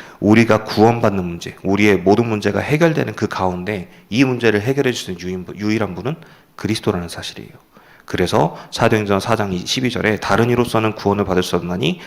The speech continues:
천하 사람 중에 구원을 받은, 받을 만한 다른 이름을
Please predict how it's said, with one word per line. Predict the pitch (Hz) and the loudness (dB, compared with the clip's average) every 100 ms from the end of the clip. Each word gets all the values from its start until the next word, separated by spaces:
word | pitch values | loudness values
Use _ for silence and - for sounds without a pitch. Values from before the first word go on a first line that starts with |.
| - - | -14 -6
천하 | - 135 | -2 0
사람 | 123 117 101 | 0 -2 -4
중에 | 92 98 185 - | -6 -4 -6 -6
구원을 | - - 104 104 | -6 2 2 2
받은, | 101 87 127 185 - - - - _ | -2 -2 0 -2 -6 -18 -20 -20 _
받을 | - 110 113 | 2 4 4
만한 | 95 104 165 | 4 4 2
다른 | 165 98 98 | 0 0 0
이름을 | 92 87 120 180 | 0 0 0 -2